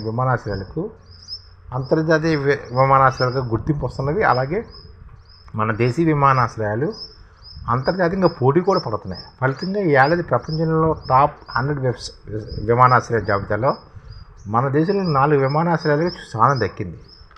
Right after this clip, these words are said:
అంతర్జాతీయ ఎయిర్ ట్రావెల్ రేటింగ్ సంస్థ స్కై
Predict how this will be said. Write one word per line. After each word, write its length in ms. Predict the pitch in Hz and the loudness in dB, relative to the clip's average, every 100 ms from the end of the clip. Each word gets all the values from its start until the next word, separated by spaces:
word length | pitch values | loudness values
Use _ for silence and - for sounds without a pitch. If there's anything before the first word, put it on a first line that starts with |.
| - - - - - - - | -20 -20 -20 -20 -20 -18 -8
అంతర్జాతీయ 680 | 143 156 180 185 175 175 175 170 131 | -4 -4 0 2 2 2 2 2 2
ఎయిర్ 220 | 156 175 | 2 0
ట్రావెల్ 680 | - 147 139 147 131 - 120 | 0 2 4 2 0 -4 0
రేటింగ్ 320 | 131 131 143 | 2 2 -2
సంస్థ 460 | - 127 - - - - - - - - - - - - - - | -2 -4 -4 -10 -12 -14 -20 -20 -20 -20 -20 -20 -20 -20 -20 -20
స్కై 460 | - - - 143 160 | -18 -20 0 2 4